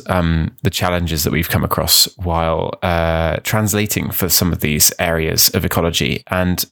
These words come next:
um, we're gonna talk about how we c-, overcame those challenges, and we're gonna give some examples. And, um, a lot of our,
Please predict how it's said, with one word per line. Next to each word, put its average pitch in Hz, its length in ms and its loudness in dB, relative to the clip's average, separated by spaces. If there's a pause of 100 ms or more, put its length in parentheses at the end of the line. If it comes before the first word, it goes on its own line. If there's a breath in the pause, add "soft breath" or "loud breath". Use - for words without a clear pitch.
(140)
um, 90 520 0
we're 101 80 0
gonna 92 160 2
talk 92 160 -2
about 90 140 -2
how 90 120 0
we 87 120 -2
c-, - 160 -6
overcame 104 440 0
those 107 180 0
challenges, 107 460 0
and 98 60 2
we're 92 80 0
gonna 90 140 2
give 82 120 0
some 92 120 0
examples. 87 580 0
And, 85 300 0 (520 loud breath)
um, 80 460 0
a 95 40 0
lot 85 160 0
of 87 100 -4
our, 82 360 -2